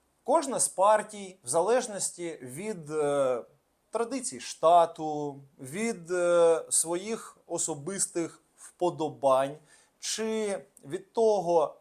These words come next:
яка підтримка партії, е, є в тому чи іншому штаті, проводять або кокуси, або праймері.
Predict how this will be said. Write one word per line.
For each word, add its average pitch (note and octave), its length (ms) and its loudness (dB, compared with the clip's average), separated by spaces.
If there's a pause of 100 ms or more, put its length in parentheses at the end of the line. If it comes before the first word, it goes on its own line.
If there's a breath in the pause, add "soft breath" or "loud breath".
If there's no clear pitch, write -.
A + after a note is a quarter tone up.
яка F#3 500 2
підтримка E3+ 840 -6
партії, C#3 720 2
е, G2+ 100 -8 (1120)
є D3 340 0
в - 260 -8
тому E3+ 300 -2
чи D#3 180 -10
іншому D3 560 -14
штаті, A3 500 -4 (560 soft breath)
проводять G3 680 -2 (220)
або A3+ 380 6
кокуси, A3+ 720 -4 (360)
або F#3 360 2
праймері. F#2+ 440 -10